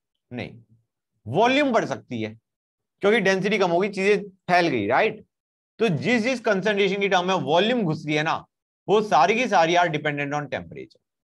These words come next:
समझ गए? क्लियर है यहां तक? मतलब, पहली चीज,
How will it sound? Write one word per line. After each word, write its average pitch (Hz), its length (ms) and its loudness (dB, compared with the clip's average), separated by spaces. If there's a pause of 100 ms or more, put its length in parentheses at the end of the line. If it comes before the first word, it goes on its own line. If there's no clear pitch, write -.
(480)
समझ 165 260 -4
गए? 160 160 -4
क्लियर - 800 -4
है 185 60 4
यहां 165 120 0
तक? 151 220 -8 (640)
मतलब, 190 340 0
पहली 196 280 2
चीज, 190 460 -4